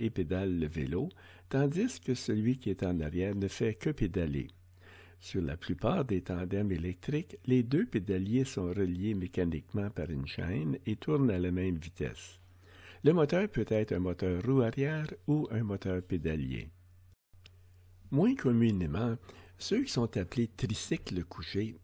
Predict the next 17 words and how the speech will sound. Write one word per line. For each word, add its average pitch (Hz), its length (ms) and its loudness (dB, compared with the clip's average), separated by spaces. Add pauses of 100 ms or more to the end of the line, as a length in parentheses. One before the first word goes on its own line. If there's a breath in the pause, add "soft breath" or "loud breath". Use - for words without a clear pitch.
permettent 160 440 -2
aux 120 80 2
cyclistes - 520 -4
de 85 80 2
s'asseoir 80 680 -6
confortablement 95 1000 -4 (340 loud breath)
avec 120 280 -4
les 120 100 -4
pédales 131 480 -4
à 101 80 -4
l'avant. 87 380 -4 (680 loud breath)
Les 127 300 2
avantages, 90 800 -2 (240)
ils 92 80 -6
sont 101 220 -2
extrêmement 92 800 0
confortables 90 800 -6